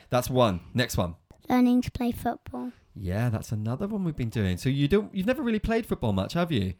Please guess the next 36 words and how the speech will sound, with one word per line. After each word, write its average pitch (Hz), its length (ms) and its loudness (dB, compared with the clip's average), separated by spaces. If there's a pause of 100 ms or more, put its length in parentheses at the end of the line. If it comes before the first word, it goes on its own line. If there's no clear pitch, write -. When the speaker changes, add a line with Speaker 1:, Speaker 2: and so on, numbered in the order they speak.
Speaker 2:
No, 262 120 -12
I 254 200 -12
like 262 180 -8 (100)
rugby. 247 680 -12 (100)
Speaker 1:
Yeah, 107 260 2
but 120 160 0
we, 143 140 2
we 156 180 0
wanted 185 200 2
to - 60 -8
get 156 120 -2
the 143 60 -8
football 135 360 0
out. 107 120 0
So - 40 -2
we 139 60 -2
got 170 160 0
the 160 60 -6
football 143 360 -2
out 107 140 2
and 120 80 -6
we 117 80 -2
went 127 220 0
out 123 160 -4
to 127 80 -4
a 117 80 0
little 131 140 0
bit 131 100 -2
of 120 60 -2
Speaker 2:
You, - 40 -20
Speaker 1:
grass. 110 400 2
Speaker 2:
we 311 140 4
have 330 160 10
a 320 80 6
proper 240 420 -2
football. - 300 -4